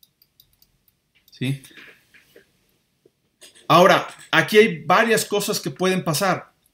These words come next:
Puede ser que el sistema tome la señal de audio y aplique algún procesamiento de audio, es decir, algún método de procesamiento de señales para generar esta salida. O sea, que el camino de acá a acá sea más o menos directo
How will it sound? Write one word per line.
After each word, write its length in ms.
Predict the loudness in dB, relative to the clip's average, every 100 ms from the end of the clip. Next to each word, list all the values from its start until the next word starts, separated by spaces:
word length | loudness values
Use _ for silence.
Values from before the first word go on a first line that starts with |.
| _
Puede 320 | 0 2 2
ser 460 | -2 -2 -4 -6 _ _ _
que 120 | -2
el 120 | 0 0
sistema 580 | -6 -4 -2 -2 -4
tome 260 | -2 -2 -2
la 120 | -4
señal 320 | -6 -6 -6
de 80 | -2
audio 400 | -2 -2 -6 -10 _ -6
y 120 | -2
aplique 680 | -2 -4 -6 -4 -4 -6 -6
algún 420 | -4 -2 -2 -4
procesamiento 760 | -4 -6 -6 -4 -4 -6 -6 -4
de 100 | -2
audio, 260 | 0 -2
es 100 | -2
decir, 260 | -4 -4 -2
algún 340 | -2 -4 -6
método 400 | -8 -8 -6 -4
de 280 | -2 -4 -6 _ _
procesamiento 720 | -6 -4 -4 -2 0 -2 -4 -6
de 120 | -6
señales 680 | -4 -2 -2 -4 -8 -12 _ _ _ _ -2
para 220 | -2 -2
generar 480 | -2 -2 0 -2 -4
esta 280 | -6 -4 -6
salida. 340 | -4 -2 -2
O 60 | -2
sea, 260 | -4 -6 -14 _
que 80 | -4
el 100 | -2
camino 360 | -2 -2 -2 -2
de 100 | -4
acá 220 | -2 -6
a 20 |
acá 340 | -4 -4 -4 -8
sea 280 | -6 -4 -4
más 240 | -4 -4
o 60 | -4
menos 320 | -4 -6 -4
directo 640 | -2 -2 -4 -6 -10 -10